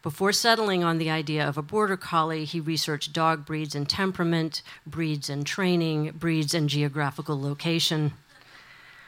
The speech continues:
For months, he entertained the idea of the perfect dog as that idea morphed from wire-haired to long-haired, from terrier to retriever,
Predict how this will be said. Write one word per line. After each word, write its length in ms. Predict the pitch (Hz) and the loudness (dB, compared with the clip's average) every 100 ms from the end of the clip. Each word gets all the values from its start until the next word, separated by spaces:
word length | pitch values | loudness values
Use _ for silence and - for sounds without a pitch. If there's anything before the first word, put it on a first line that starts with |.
| - - | -20 -20
For 180 | - 165 | -2 2
months, 500 | 165 190 170 156 - | 4 6 4 2 -2
he 140 | 185 | 0
entertained 520 | 185 180 170 175 160 156 | 0 0 0 0 0 0
the 120 | 160 | 0
idea 420 | 160 151 165 156 | -2 -2 0 0
of 360 | 160 156 143 - | 0 -2 -4 -6
the 80 | |
perfect 680 | 156 - 175 - 175 - 156 | -2 0 0 -2 -8 -10 -8
dog 500 | 156 147 139 139 131 | -2 0 0 -2 -6
as 280 | - 147 135 | -6 -6 -2
that 220 | 156 160 | 0 2
idea 360 | 156 151 151 151 | 0 -2 0 2
morphed 540 | 151 156 139 135 - | 2 2 0 -2 -8
from 400 | - 143 139 143 | -6 -4 -2 -2
wire-haired 840 | 143 156 156 151 143 147 147 143 143 | 2 2 2 0 0 0 2 0 -4
to 140 | 147 | -8
long-haired, 800 | 143 170 175 175 156 165 160 160 | -2 2 4 2 2 4 4 2
from 200 | 151 143 | -2 -10
terrier 600 | 135 - 160 160 156 160 160 | -6 -2 0 0 -2 -2 -2
to 140 | 156 | -2
retriever, 800 | 139 143 - 185 180 170 160 156 | -4 -4 -2 4 4 6 4 2